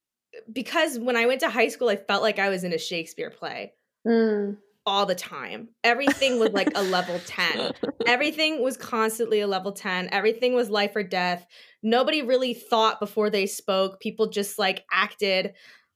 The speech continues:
Speaker 1: on their, like, base instincts. And,
Speaker 2: <laughs>
Speaker 1: um, frankly, sometimes there weren't really any consequences for people's actions.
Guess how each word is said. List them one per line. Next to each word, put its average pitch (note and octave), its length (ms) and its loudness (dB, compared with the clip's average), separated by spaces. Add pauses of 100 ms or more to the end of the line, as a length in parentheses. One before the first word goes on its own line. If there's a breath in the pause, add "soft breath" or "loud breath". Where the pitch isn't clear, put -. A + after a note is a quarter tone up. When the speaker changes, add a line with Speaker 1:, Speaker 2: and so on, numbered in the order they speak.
Speaker 1:
on G3+ 220 0
their, F#3+ 180 2
like, F3+ 340 0
base G3+ 300 -2
instincts. F3 800 -4 (100)
And, F3 480 4
Speaker 2:
<laughs> - 0 -
Speaker 1:
um, E3 460 0 (640 loud breath)
frankly, C#4 300 0
sometimes D4 480 0
there A#3+ 120 4
weren't G#3+ 200 0
really A3 200 4
any G3+ 160 -2
consequences F#3 720 -8
for F3 120 -12
people's F3 380 -6
actions. D#3+ 600 -6